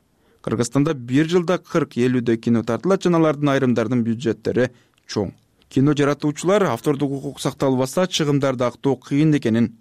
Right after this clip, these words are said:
айтып жатат. Кабарчыбыз Максат Жангазиев тасманы пираттык жол менен тараткандар кимдер, алар менен күрөш кандай жүрүүдө? Бул тууралуу суроолорго жооп издеди.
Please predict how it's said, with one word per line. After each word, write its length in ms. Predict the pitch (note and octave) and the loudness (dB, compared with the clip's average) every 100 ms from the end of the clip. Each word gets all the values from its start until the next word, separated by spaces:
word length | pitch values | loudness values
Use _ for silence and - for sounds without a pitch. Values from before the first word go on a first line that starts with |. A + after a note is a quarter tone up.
| - | -6
айтып 320 | A2+ - - | -6 -6 -12
жатат. 280 | - A#2 - | -10 -12 -14
Кабарчыбыз 500 | - G#2 G#2+ G#2+ G#2+ | -4 -2 0 0 0
Максат 440 | A2 G#2 - A2 - | 0 -2 -2 -4 -2
Жангазиев 800 | G#2+ G#2 A2 A2+ C3 F#3 F#3+ - _ - | -2 0 -2 0 2 2 0 -4 _ -10
тасманы 420 | - D#3 F3+ G3 | -6 -2 0 0
пираттык 400 | G3 E3+ E3 D#3 | 2 0 0 -2
жол 160 | D#3+ D#3+ | 0 2
менен 220 | D#3+ D3+ | 2 0
тараткандар 560 | D#3 D3+ - D3 C#3 B2 | 0 -4 -2 -2 0 -4
кимдер, 540 | A#2+ C#3+ E3 D#3+ B2+ - | -2 0 2 0 -2 -6
алар 220 | G#2+ A2 | -4 -2
менен 240 | A2 G#2+ | -2 -2
күрөш 380 | A2 A#2 A2 - | -2 -2 -2 -4
кандай 380 | - A2+ A#2 F3 | -6 -2 0 0
жүрүүдө? 520 | F#3 G3 E3+ G3 G3 D#3+ _ _ _ | 0 0 2 2 2 -2 _ _ _
Бул 140 | D3+ E3 | -6 -2
тууралуу 520 | D#3 B2 G#2+ B2+ C3 | 0 0 2 0 0
суроолорго 480 | - D#3 D3 A2 G#2 | -4 -2 0 0 -2
жооп 320 | G#2+ A2 - | 0 -2 -2
издеди. 320 | G2+ B1 - | -8 -10 -12